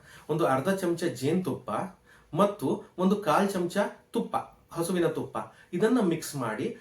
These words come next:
ಆ ಎರಡನ್ನು, ಆ, ಆ ಮಿಕ್ಸ್, ಮಿಶ್ರಣವನ್ನ ರಾತ್ರಿ ಹೊತ್ತು ಮಲಗಬೇಕಾದ್ರೆ, ಮಲ್ಕೊಳ್ಬೇಕಾದ್ರೆ ನೀವು ಸೇವಿಸ್ತಾ ಬರುವಂತಹದ್ದು ಕೂಡ ಗ್ಯಾಸ್ಟ್ರಿಕ್ ಅನ್ನ ಬಹಳ ಕಡಿಮೆ ಮಾಡಿಸ್ತದೆ.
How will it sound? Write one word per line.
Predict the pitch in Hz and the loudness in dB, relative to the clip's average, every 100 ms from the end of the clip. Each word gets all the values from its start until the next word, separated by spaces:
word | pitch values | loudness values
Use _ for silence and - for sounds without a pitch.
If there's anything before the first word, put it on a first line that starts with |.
| - 135 | -8 0
ಆ | 160 | 2
ಎರಡನ್ನು, | 180 180 208 214 208 262 302 - | 4 4 4 2 2 2 0 -2
ಆ, | |
ಆ | 147 156 170 | 0 4 4
ಮಿಕ್ಸ್, | 170 165 - 160 | 2 -2 -2 -2
ಮಿಶ್ರಣವನ್ನ | 170 202 208 156 117 117 208 - - - 131 | -2 0 2 2 0 -2 -4 -6 -18 -10 0
ರಾತ್ರಿ | 160 240 269 | 4 4 0
ಹೊತ್ತು | 180 180 214 | -4 -2 0
ಮಲಗಬೇಕಾದ್ರೆ, | 165 143 156 175 170 135 123 185 269 - _ - | 0 0 0 -2 0 -2 0 -2 -4 -12 _ -4
ಮಲ್ಕೊಳ್ಬೇಕಾದ್ರೆ | 151 165 185 175 160 - 151 147 | 0 2 2 0 0 -2 -2 -2
ನೀವು | 135 | -2
ಸೇವಿಸ್ತಾ | 131 127 - | -2 -4 -4
ಬರುವಂತಹದ್ದು | 120 113 107 107 101 104 - 175 | -4 -2 -4 -6 -10 -10 -6 -8
ಕೂಡ | - 135 202 - - | -4 -4 -4 -8 -8
ಗ್ಯಾಸ್ಟ್ರಿಕ್ | 131 151 - 160 | -2 -2 -2 -4
ಅನ್ನ | 151 151 | -2 -2
ಬಹಳ | 113 120 | -2 -4
ಕಡಿಮೆ | 120 107 110 | -4 -6 -8
ಮಾಡಿಸ್ತದೆ. | 107 98 95 - 95 - | -8 -10 -12 -16 -16 -18